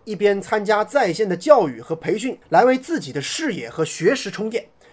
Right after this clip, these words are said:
而许多的九五后年轻人不仅仅喜爱电影演出的周边，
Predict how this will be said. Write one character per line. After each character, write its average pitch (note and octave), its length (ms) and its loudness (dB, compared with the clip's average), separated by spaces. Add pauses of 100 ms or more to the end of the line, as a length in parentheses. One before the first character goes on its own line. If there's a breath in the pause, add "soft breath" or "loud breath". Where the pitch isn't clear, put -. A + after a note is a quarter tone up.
(340 soft breath)
而 B3+ 180 2
许 F#3+ 220 -4
多 A#3 120 2
的 A3+ 120 2
九 C4 240 0
五 A#3 160 -2
后 G#3+ 260 4
年 E3+ 160 0
轻 A3+ 100 -6
人 F#3+ 240 0 (140)
不 D4 100 -2
仅 A#3 160 -6
仅 A3 160 -2
喜 D3 240 -4
爱 D3+ 200 4
电 C4 300 -4
影 F3+ 180 -4
演 C#3+ 200 -4
出 F#3 120 -8
的 F#3+ 60 -2
周 A3 140 4
边， A#3+ 220 -2